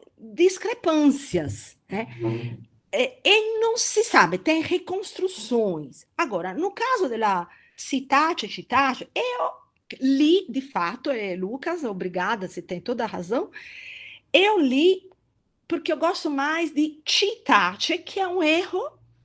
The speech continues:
Speaker 1: na verdade, porque o verbo não é tacere qualcuno, calar alguém. Tace-, il verbo tacere, in italiano, non è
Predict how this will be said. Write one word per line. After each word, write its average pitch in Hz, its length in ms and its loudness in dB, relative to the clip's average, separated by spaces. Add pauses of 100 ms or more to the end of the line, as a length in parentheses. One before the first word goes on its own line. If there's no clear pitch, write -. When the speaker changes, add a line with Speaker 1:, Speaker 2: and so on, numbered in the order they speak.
(300)
Speaker 1:
na 220 120 -2
verdade, 202 320 -2
porque 254 220 -4
o 247 80 -6
verbo 277 400 -2
não 269 220 -2
é 370 180 -2 (480)
tacere 269 720 0
qualcuno, 180 760 -8 (600)
calar 247 400 6
alguém. 185 560 -2 (440)
Tace-, 254 280 -4
il 220 80 -6
verbo 277 320 -2
tacere, 214 580 -4
in 269 260 -4
italiano, 180 720 -6
non 277 320 -2
è 285 280 -2